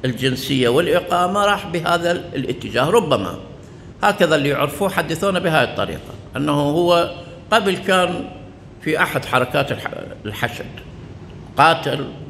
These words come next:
أو حاول أن يقاتل ب-، ضد ال-، ال-، المجرمين، لكن راح ذهب إلى السويد في قصة معروفة ويا ال-،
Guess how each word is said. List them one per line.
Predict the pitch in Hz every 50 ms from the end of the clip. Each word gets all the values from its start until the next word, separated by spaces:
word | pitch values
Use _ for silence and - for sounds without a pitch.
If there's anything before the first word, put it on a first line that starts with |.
| - - -
أو | 95 -
حاول | - - 135 139 139 131 -
أن | - 123 113
يقاتل | 110 113 - 151 165 180 - - 185 185 180 - - - - - - - - 127
ب-، | 143 165 165 156 - 131 120 - - - - - - - 123
ضد | 143 156 143 139 156
ال-، | 151 151 147 147 143
ال-، | - 107 107 107 107 101 95 92 90 92 90 90 90 87 - - 98
المجرمين، | 117 117 110 - - - - 78 90 113
لكن | 139 160 151 - - 170 156 156 147 - - - - - - - - - -
راح | 160 202 226 208 - - - - - - - - - 143
ذهب | 190 165 147 135 120 104
إلى | - 113 113 107 101 98 101 - - - - - -
السويد | - - - - - 123 113 135 156 160 160 156 -
في | - - 117
قصة | - - 156 156 - - 156 151 151 - - - - - - -
معروفة | 113 127 - - 143 147 123 - - 104 98 - - - 113 107 101 98
ويا | 113 117 110 107
ال-، | 107 98